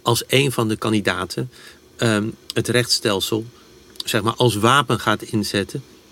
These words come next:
tegen het democratisch proces. En daar lijkt dit toch wel heel sterk op.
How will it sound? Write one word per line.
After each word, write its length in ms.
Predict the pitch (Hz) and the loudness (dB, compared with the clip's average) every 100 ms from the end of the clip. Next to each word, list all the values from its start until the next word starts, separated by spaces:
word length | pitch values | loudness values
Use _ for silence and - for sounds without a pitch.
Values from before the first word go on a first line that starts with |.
| - - - | -20 -18 2
tegen 360 | 156 143 127 107 | 4 4 2 0
het 300 | 98 - - | -2 -4 -6
democratisch 960 | 113 113 104 - 107 101 - 101 - | 2 2 2 0 0 0 -2 -4 -4
proces. 640 | - 113 101 147 107 - - - - - - - - | -4 -2 0 0 0 -6 -10 -18 -20 -20 -20 -20 -4
En 280 | 107 98 87 | -2 -2 0
daar 240 | 117 123 | 2 4
lijkt 300 | 107 107 123 | 4 2 0
dit 180 | - 98 | -2 -4
toch 160 | - - | -4 -4
wel 120 | 98 | -4
heel 220 | 98 92 | -2 -2
sterk 400 | - 120 107 - | -2 -2 -2 -4
op. 260 | - - | -18 -20